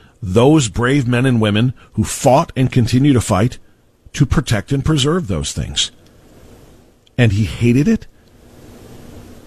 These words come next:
Did you hear one word of politics in the president's speech when you watched it yesterday?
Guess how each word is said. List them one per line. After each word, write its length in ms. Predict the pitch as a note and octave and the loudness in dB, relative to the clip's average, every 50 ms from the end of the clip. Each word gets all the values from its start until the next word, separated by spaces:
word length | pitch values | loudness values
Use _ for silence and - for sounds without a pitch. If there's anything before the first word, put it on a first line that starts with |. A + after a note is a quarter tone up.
| - - _ _ _ _ _ _ _ - | -20 -20 _ _ _ _ _ _ _ 0
Did 180 | C3 B2 G#2 | 0 2 2
you 140 | G2+ D3+ G#3 | 4 4 4
hear 280 | A3+ - - C#3 C3 B2 | 2 2 0 0 0 0
one 520 | A#2 A2 G2+ A#2 C3+ E3+ A3+ A#3+ G#3 D3 | 0 0 0 2 2 2 2 2 2 2
word 200 | C#3 D#3 F#3 G#3+ G#3+ | 2 4 2 2 2
of 180 | A#2+ - _ - | 0 -4 _ -6
politics 800 | - - - - D#3+ G#3 A3+ - - A3+ A#3+ - - - - - | -6 -4 -2 0 2 2 0 0 -2 -4 -2 -2 -4 -4 -4 -2
in 160 | - F3+ F3+ | 0 2 2
the 80 | F3+ | 2
president's 460 | - - E3 F3+ E3 F#3+ A#3+ F#3+ C#3 - | 2 2 2 2 2 4 4 2 2 2
speech 340 | - D#3 E3+ G#3+ - - | 2 0 0 0 0 0
when 140 | F3+ F#3 F3 | 0 2 2
you 100 | E3 D3+ | 4 4
watched 320 | D3 D3+ F3+ - - - - | 4 2 0 0 -2 -2 -2
it 40 | |
yesterday? 500 | G2+ F#2 E3+ - - - G#3+ G#3+ A3+ G3+ | 0 0 0 0 0 0 0 0 0 -2